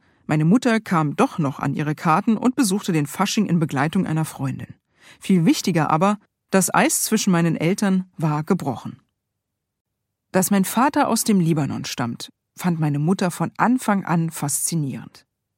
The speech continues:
Noch nie zuvor war sie einem Libanesen begegnet. Wo auch? Sie wusste ja nicht mal, wo das Land lag. Anfangs verwechselte sie es häufig mit Libyen. In ihren Ohren klang das gleich. Libyen kannte sie immerhin aus den Nachrichten,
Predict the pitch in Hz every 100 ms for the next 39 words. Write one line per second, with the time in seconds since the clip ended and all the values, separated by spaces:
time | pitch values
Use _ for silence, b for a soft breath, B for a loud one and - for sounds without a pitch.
0 | _ _ _ - 190 - 208 285 330 -
1 | 247 - 147 120 151 160 180 180 190 165
2 | 160 143 160 190 185 165 147 127 - -
3 | - _ _ _ 170 165 302 320 139 139
4 | - _ _ b b b b 202 208 277
5 | - 214 196 254 - 208 190 175 175 -
6 | 160 156 185 269 - - _ _ _ _
7 | _ - 247 - 254 233 - 180 202 -
8 | 208 190 175 170 - 180 202 175 165 151
9 | 165 247 285 113 76 - _ - 160 151
10 | 147 139 165 208 185 139 151 135 123 -
11 | 165 147 - _ _ B B B B 208
12 | 277 294 233 226 208 - 233 233 185 -
13 | 208 202 185 180 165 - 160 165 196 156
14 | - 139